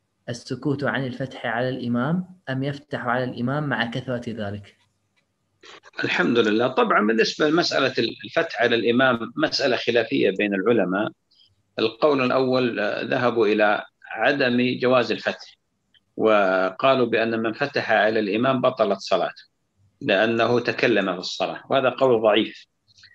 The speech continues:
Speaker 2: القول الثاني، قالوا بمشروعية الفتح واختلفوا متى يفتح على الإمام. آه، من أهل العلم من قال يفتح مباشرة، لأن النبي عليه الصلاة والسلام لما قال لأبي بن كعب: "صليت معنا؟" قال: "نعم." قال: "ما منعك؟"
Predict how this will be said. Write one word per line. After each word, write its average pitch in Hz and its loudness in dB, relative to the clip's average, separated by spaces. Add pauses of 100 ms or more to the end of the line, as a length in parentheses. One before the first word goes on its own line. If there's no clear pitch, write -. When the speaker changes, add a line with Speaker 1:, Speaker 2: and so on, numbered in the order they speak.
(200)
Speaker 2:
القول 156 0
الثاني، 143 0
قالوا 135 0
بمشروعية 123 0
الفتح 131 -4
واختلفوا 131 -2
متى 143 0
يفتح - -2 (400)
على 117 4
الإمام. 101 0 (680)
آه، 101 2
من 135 0
أهل 147 2
العلم 165 2
من 156 0
قال 175 0
يفتح 175 0
مباشرة، 135 0 (680)
لأن 156 2
النبي 117 4
عليه 131 4
الصلاة 127 0
والسلام 117 0
لما 113 0
قال 127 2
لأبي 110 -2
بن 107 -2
كعب: 113 -2
"صليت 123 -2
معنا؟" 107 2
قال: 117 2
"نعم." 110 2
قال: 127 2
"ما 147 2
منعك؟" 123 0